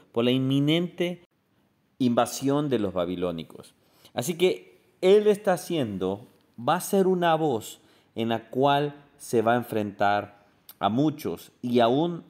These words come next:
a muchos religiosos. Ahora veamos el versículo siete. "Y me dijo Jehová,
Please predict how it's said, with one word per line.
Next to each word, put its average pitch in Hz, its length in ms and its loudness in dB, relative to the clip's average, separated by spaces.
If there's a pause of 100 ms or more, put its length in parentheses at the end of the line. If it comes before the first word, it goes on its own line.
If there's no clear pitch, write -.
a 95 100 -8
muchos 110 380 -4
religiosos. 90 760 -12 (260)
Ahora 190 200 2
veamos 277 340 2
el 220 100 2
versículo 147 640 0
siete. - 480 -4 (800)
"Y 143 120 0
me 151 120 4
dijo 165 280 0
Jehová, 127 600 0